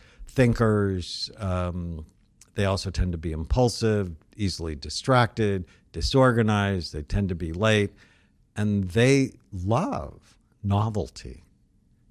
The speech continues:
And they love surprises.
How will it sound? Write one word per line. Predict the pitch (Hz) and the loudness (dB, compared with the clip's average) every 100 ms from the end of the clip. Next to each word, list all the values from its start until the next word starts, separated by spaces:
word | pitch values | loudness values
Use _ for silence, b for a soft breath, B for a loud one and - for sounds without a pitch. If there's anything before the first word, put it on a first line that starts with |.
| _ _ | _ _
And | 110 104 87 | 2 2 0
they | 127 151 | -2 -2
love | 87 85 110 180 - 67 - _ _ _ _ _ | -4 0 2 2 -2 -8 -16 _ _ _ _ _
surprises. | - - - 87 113 104 90 - - - - | -14 -8 -4 4 4 4 0 -8 -18 -20 -20